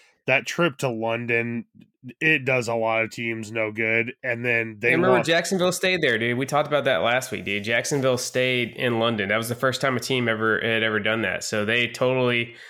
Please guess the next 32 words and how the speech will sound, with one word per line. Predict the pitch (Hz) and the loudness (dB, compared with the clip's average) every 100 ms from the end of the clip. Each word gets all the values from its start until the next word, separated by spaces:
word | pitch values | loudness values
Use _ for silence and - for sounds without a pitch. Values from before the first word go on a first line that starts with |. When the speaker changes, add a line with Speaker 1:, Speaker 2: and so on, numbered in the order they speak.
| - - - | -20 -20 -4
Speaker 2:
they | 131 | -2
totally | 127 139 143 143 | 0 2 2 2
skipped | - 135 107 | 0 -4 2
out | 117 117 | 2 4
on | 104 | 2
the, | 107 | 2
all | 92 82 113 | 2 2 2
the | 110 | 2
headaches | - 117 117 113 110 | 0 0 2 0 -2
and | 110 | -4
hassles | 110 110 117 120 110 107 104 113 | 0 0 0 0 0 0 0 -2
and | 110 110 | -2 0
the | 101 | -2
jet | 101 110 80 | 0 -2 0
lag | 107 101 101 | 2 2 0
of, | 101 - | -6 -4
of | 120 | -4
traveling | - 117 107 104 | -2 0 0 0
over | 101 104 | -2 -2
there, | 98 95 | -4 -4
man. | 98 98 | -4 -2
I, | 101 - | -2 0
I'm | 147 | 2
with | 156 | 2
you, | 120 117 | 2 0
dude. | 104 101 | 0 0
I | 131 | 0
still, | - - 127 127 127 - - - - | 0 0 4 4 2 -6 -20 -20 -2
gun | 127 | 0
to | 135 | 2
my | 131 131 | 2 2
head | 151 156 160 143 | 2 2 2 -2